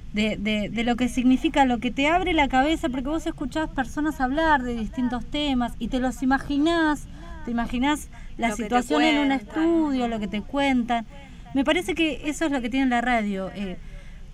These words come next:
Speaker 1: te, te abre la cabeza a imaginar un mundo que quizás no tiene nada que ver con lo que es la realidad en ese momento de la gente que está ahí. Pero está lindo, es una buena compañía, creo que es eso, una buena compañía.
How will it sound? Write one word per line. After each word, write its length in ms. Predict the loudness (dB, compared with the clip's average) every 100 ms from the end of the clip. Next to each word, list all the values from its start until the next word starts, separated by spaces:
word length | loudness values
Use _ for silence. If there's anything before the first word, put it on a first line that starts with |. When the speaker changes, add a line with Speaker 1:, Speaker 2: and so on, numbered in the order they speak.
| -16 -16 -4
Speaker 1:
te, 380 | 0 4 2 2
te 120 | 2
abre 180 | 2 4
la 120 | 2 4
cabeza 580 | 2 2 2 2 4
a 80 | 2
imaginar 600 | 2 2 0 0 2 2
un 120 | 2 -2
mundo 220 | -2 -2
que 120 | 0
quizás 220 | 0 2 2
no 120 | 2
tiene 240 | -2 -2 0
nada 180 | 0 0
que 100 | 2
ver 180 | 4 4
con 160 | 2 0
lo 140 | 0
que 100 | 0 0
es 60 |
la 140 | 6 4
realidad 600 | 6 2 2 0 2 4
en 120 | 4
ese 180 | 2 0
momento 340 | 0 2 2 0
de 60 |
la 140 | 0 -2
gente 260 | -2 -2
que 60 | -4
está 180 | -2 0
ahí. 240 | 0 0 -4 -14 -20 -20 -20 -20 -10 0
Pero 520 | 2 6 6 6 2
está 400 | 0 0 2 4
lindo, 340 | 6 6 6
es 140 | 4 4
una 140 | 4
buena 240 | 6 4
compañía, 760 | 4 0 2 4 6 6 6 2
creo 200 | 0 -2
que 100 | 0 -2
es 120 | 0
eso, 240 | 0 0
una 160 | -2 2
buena 280 | 4 4 2
compañía. 680 | 0 0 2 2 2 0